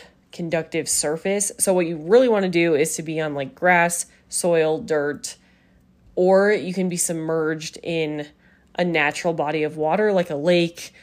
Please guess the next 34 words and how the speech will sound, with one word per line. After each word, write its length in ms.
or 180
an 100
ocean. 540
So 540
being 240
submerged, 720
walking 440
barefoot, 640
or 240
you 140
can 120
also 720
lay 460
on 140
the 80
ground, 640
just 180
as 140
long 140
as 120
some 140
of 80
your 100
skin 400
is 220
touching 580
the 100
ground. 380
You 100
really 180
just 200
need 340
the 420
electrons 1300